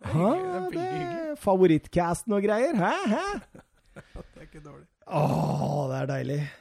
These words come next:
Speaker 2: Det er deilig. Åh, klokka er bare ti over tolv.
Speaker 1: Er vi ferdige, altså?
Speaker 2: Ja,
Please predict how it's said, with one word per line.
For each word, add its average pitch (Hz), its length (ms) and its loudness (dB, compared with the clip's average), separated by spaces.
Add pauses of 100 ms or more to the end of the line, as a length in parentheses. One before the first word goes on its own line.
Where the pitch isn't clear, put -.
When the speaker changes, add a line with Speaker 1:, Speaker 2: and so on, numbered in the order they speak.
(600)
Speaker 2:
Det - 140 -10
er 185 80 -4
deilig. 180 340 0 (580)
Åh, 233 640 0
klokka 226 420 -2
er 269 180 -4
bare 269 280 -2
ti 262 320 -4
over 294 220 -6
tolv. 415 600 2 (240)
Speaker 1:
Er 165 240 -10
vi 151 100 -8
ferdige, 151 300 -8
altså? 359 180 -14 (500)
Speaker 2:
Ja, 330 200 -6